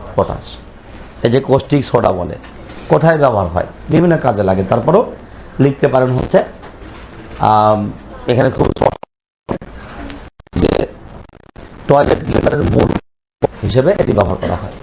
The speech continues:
টয়লেট ক্লিনারের মূল উপাদান হিসেবে এটি ব্যবহার করা হয়। টয়লেট ক্লিনার তৈরি করতে মূল উপাদান হিসেবে সোডিয়াম হাইড্রোক্সাইড থাকবে,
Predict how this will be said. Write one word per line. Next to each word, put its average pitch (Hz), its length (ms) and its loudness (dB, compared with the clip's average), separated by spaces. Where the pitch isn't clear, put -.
টয়লেট 131 440 4
ক্লিনারের 139 440 4
মূল 143 220 6
উপাদান 135 340 4
হিসেবে 127 300 2
এটি 135 140 2
ব্যবহার 95 240 4
করা 87 200 0
হয়। 92 140 -6
টয়লেট 131 280 4
ক্লিনার - 340 0
তৈরি 139 180 4
করতে 135 340 2
মূল 143 240 4
উপাদান 123 300 2
হিসেবে - 240 0
সোডিয়াম 123 340 2
হাইড্রোক্সাইড - 520 0
থাকবে, - 260 -4